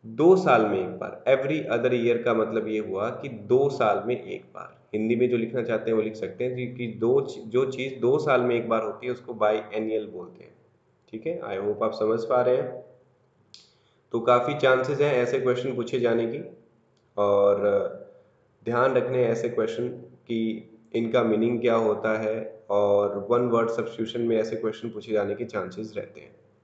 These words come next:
ओके, ऐसे ही होता है एक वर्ड ट्राईएनुअल, अगर आपने सुना हो तो। क्या होता है? ट्राईएनुअल। So आपने idea लगा लिया होगा कि ट्राईएनुअल का क्या मतलब होता है,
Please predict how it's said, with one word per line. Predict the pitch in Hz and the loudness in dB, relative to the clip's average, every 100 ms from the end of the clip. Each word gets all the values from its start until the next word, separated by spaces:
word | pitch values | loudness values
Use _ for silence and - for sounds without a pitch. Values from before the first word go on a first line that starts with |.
| _ | _
ओके, | 127 180 - - _ _ _ _ _ _ | -10 -8 -14 -20 _ _ _ _ _ _
ऐसे | 143 143 190 | -2 2 4
ही | |
होता | 190 170 170 160 | 4 4 2 2
है | 165 165 151 | 2 2 0
एक | 143 | 2
वर्ड | 143 139 - - - | 4 4 2 -4 -6
ट्राईएनुअल, | 135 135 139 139 127 123 123 110 | 4 6 6 4 2 2 4 4
अगर | 110 110 | 4 2
आपने | 110 117 | 0 -2
सुना | 110 110 110 | -4 0 2
हो | 98 - | 0 -4
तो। | 123 - - _ - | -8 -10 -20 _ -2
क्या | 113 | 0
होता | 110 95 104 117 | 0 -2 -4 -4
है? | 151 - - - | -8 -12 -14 0
ट्राईएनुअल। | 117 117 107 113 - - - _ _ _ _ _ _ _ _ _ _ _ _ _ _ _ _ _ _ _ _ _ _ _ _ 113 120 110 92 85 - - _ _ _ _ _ _ _ _ | 2 4 4 0 -4 -10 -20 _ _ _ _ _ _ _ _ _ _ _ _ _ _ _ _ _ _ _ _ _ _ _ _ -4 -2 -2 -2 -6 -10 -18 _ _ _ _ _ _ _ _
So | 113 | 0
आपने | 117 127 | 0 2
idea | 135 127 147 | 4 4 4
लगा | 143 127 | 6 6
लिया | 143 151 | 6 4
होगा | 139 139 | 4 4
कि | 135 | 2
ट्राईएनुअल | 135 131 127 127 131 127 | 2 4 4 4 2 2
का | 127 | 2
क्या | 127 123 | 4 2
मतलब | 123 127 123 | 0 0 -2
होता | 113 117 | -2 -6
है, | 131 - | -8 -12